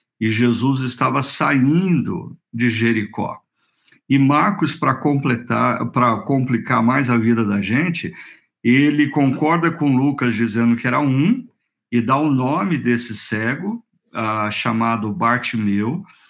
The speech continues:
mas ele diz, ah, ah, ah, ah, que Jesus estava saindo ah, de Jericó e não entrando, ou seja, daí nesse aspecto concordando com Mateus. É, como a gente pode entender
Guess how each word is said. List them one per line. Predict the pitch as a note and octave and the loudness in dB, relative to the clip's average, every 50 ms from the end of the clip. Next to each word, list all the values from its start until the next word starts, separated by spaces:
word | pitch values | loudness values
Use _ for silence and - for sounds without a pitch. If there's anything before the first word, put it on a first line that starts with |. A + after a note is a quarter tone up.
| _ _ _ _ _ - - | _ _ _ _ _ -6 -2
mas | C3 D3 D#3 C3 B2+ | 0 0 2 2 2
ele | D3+ D#3+ E3 F3 E3+ | 2 2 2 2 0
diz, | D3+ C3+ C#3+ D3 D#3 E3+ F3+ F3 - - - - - _ _ _ _ _ | 0 0 2 2 2 2 0 -2 -6 -8 -10 -12 -14 _ _ _ _ _
ah, | - B2 | -4 -2
ah, | A#2+ A2 A#2 C3 C3 | -2 0 0 -2 -2
ah, | - - B2+ B2+ A#2 - - B2 A#2+ G2+ F#2+ G2+ | -2 -2 -2 -2 -2 -2 -2 -2 -2 -2 -2 -4
ah, | G#2+ | -6
que | - - - - B2+ C3 B2+ B2+ A#2+ G#2 - - - _ _ _ | -8 -10 -6 -2 -2 0 2 2 0 0 -4 -12 -20 _ _ _
Jesus | - A2 G#2 B2+ C#3+ C#3 A#2 G2 G#2+ C3 D3 E3 F3+ E3+ | -8 -4 -2 0 0 0 0 0 0 0 2 2 2 0
estava | D3+ D#3 C#3 - - - C3 A#2+ A#2+ B2 B2+ B2+ B2 D#3 E3 E3+ - - | -2 -4 -6 -6 -8 -4 -2 0 2 2 0 -2 -2 -4 -4 -4 -6 -6
saindo | - - - - G#3 F#3+ D#3 C3+ C#3+ E3+ G3+ A3 G3 C#3+ G#2 G2+ G2 - - - _ _ _ _ _ _ _ _ | -8 -6 -4 -2 0 2 2 4 4 4 4 2 2 0 -2 -4 -6 -6 -8 -14 _ _ _ _ _ _ _ _
ah, | - A2 A2 - | -10 -10 -8 -6
de | B2 A#2 C3 B2 | -4 -2 -2 0
Jericó | A#2 C#3 C3+ B2+ B2 A2+ - B2 B2+ C3 D3 | 0 0 0 0 0 0 -2 -2 -2 0 2
e | D3 | 2
não | C3 C3+ D3 E3 E3 | 2 2 2 2 2
entrando, | D3+ C#3 B2+ - - - - B2 C3 C3 C3 B2 A#2 A2 | 2 2 0 -2 -4 -4 -2 0 0 2 2 0 0 0
ou | G#2+ | -2
seja, | G#2 - A2+ G#2+ G#2 G#2+ | -4 -4 -4 -4 -4 -2
daí | G#2+ A#2 A#2 B2 B2+ | -2 0 0 0 0
nesse | C3 C#3+ C#3+ C#3 - C#3 | 0 0 -2 -2 -4 -6
aspecto | B2+ A#2+ - - C3 C3+ C3+ - - | -6 -8 -6 -6 -4 -4 -6 -6 -4
concordando | - D#3 D3+ C#3+ D3+ C3+ A#2 G2+ - C3 D3+ E3 D3 - | -4 -4 -4 -2 -2 -2 -2 -2 -2 -2 -2 -2 -4 -4
com | - B2 | -2 -2
Mateus. | A#2 A#2+ A#2 - - - A2 F#2+ E2 - - - - _ _ - - - _ _ _ _ - | 0 0 -2 -4 -6 -8 -8 -8 -8 -10 -12 -18 -20 _ _ -20 -20 -20 _ _ _ _ -8
É, | - - | -6 -6
como | - - - C4 C4+ D4+ C4+ | -6 -4 -4 -4 -2 0 0
a | A3 | 2
gente | F3 F#3 F#3+ E3+ E3 E3 | 2 0 0 0 -2 -2
pode | - - D3 D3 D3+ C#3+ C3 C#3+ | -2 -2 -2 -2 -2 0 0 0
entender | C#3+ C3+ C3 - C3+ A#2+ A2+ G#2+ G#2 G2+ A2 A#2 B2+ C#3 C#3 C#3+ | 0 0 -2 -2 -2 -2 0 0 0 0 0 0 0 0 -2 -6